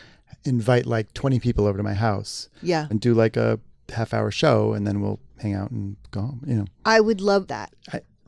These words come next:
Speaker 1: I could only have fit twenty people in,
Speaker 2: Oh,
Speaker 1: and
Speaker 2: I see what you're saying.
Speaker 1: so,
Speaker 2: Oh, oh, no, no, no. I mean, I
Speaker 1: yeah.
Speaker 2: would love to clean up after
Speaker 1: Or I'd
Speaker 2: it.
Speaker 1: love, yeah, I'll tell you all
Speaker 2: Yeah.
Speaker 1: about it, yeah.
Speaker 2: Yeah, I would love to hear about it
Speaker 1: Great, great.
Speaker 2: after.
Speaker 1: You get it. Thanks.
Speaker 2: Totally.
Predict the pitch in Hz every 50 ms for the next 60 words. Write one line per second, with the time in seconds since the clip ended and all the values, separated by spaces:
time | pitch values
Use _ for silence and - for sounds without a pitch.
0 | - - 127 131 - - 135 135 131 135 135 123 131 139 - - 131 - - 117
1 | 117 117 110 - 113 117 - 131 131 139 143 143 143 - - 214 196 175 180 190
2 | 196 - 208 185 170 160 160 - - 143 135 131 139 - - - 196 - 220 302
3 | 320 320 330 330 311 311 302 277 262 - 240 254 254 262 254 262 269 269 247 233
4 | 247 247 247 247 - - 240 - - - 226 214 202 208 185 - _ - - -
5 | 185 185 - - 151 143 147 151 139 151 151 135 123 160 160 139 127 135 147 139
6 | 127 - - 165 139 - 208 - - - 110 110 123 143 151 147 131 120 113 -
7 | - 208 202 151 - - - - 196 196 190 185 180 196 185 190 - - 196 -
8 | - 208 202 202 208 202 190 170 170 170 170 170 175 185 185 202 170 135 127 117
9 | 107 - - 170 165 165 - - - 185 185 196 202 208 170 127 131 117 110 110
10 | - - - - 135 117 110 - - - 247 233 226 220 214 190 170 160 160 160
11 | - -